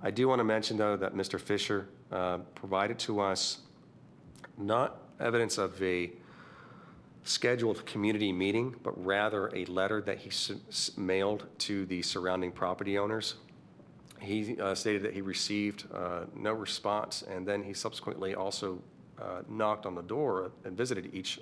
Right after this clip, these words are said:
home within that, uh, within the five hundred foot radius of this property, um, or the notice requirement ra-, radius,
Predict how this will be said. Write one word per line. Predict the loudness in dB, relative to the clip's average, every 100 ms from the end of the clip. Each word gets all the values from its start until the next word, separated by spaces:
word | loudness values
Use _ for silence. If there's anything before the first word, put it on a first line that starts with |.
| -4
home | 0 0 -2 -4
within | -4 -2 -2
that, | -2 -4 -8 -20 -20 -20 -20 -20 -20 -14
uh, | -10 -10 -12 -20 -20 -20 -12 -2
within | 2 4
the | 4
five | 2 2
hundred | 0
foot | -2 -2
radius | 0 2 0 -4
of | -8
this | -8 -10 -14 -10
property, | -2 0 0 -4 -8 -12 -20 -20 -20 -20 -20 -18 -8
um, | 0 2 2 -2 -8 -18 -20 -20 -20 -8 -2
or |
the | 2
notice | 4 2 2 -4
requirement | -4 -4 -6 -10 -8
ra-, | -6 -6 -4
radius, | -2 -4 -6 -10